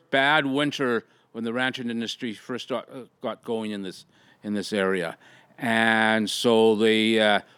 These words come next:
suffered lots of, uh, cattle losses. A lot of the carcasses were found in the creeks and the river valleys the following spring when the, the snows me-, uh, melted.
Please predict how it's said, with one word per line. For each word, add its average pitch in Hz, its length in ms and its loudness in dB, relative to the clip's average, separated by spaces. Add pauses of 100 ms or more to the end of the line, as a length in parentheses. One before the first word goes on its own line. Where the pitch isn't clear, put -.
suffered 127 420 0
lots 123 360 2
of, 120 200 -4
uh, 113 160 2
cattle 123 380 2
losses. 120 580 0 (500)
A 110 40 -2
lot 123 180 6
of 151 80 4
the 139 80 2
carcasses 135 560 0
were 120 120 0
found 127 360 4
in 113 80 0
the 104 80 -4
creeks 156 400 -4
and 120 100 0
the 110 80 -2
river 135 220 2
valleys 127 460 2
the 107 120 -10
following 117 420 -2
spring 131 460 0
when 101 260 -2
the, 98 140 -6 (360)
the 107 240 -8
snows 107 500 0
me-, 101 120 -2
uh, 110 300 -4
melted. 95 520 -6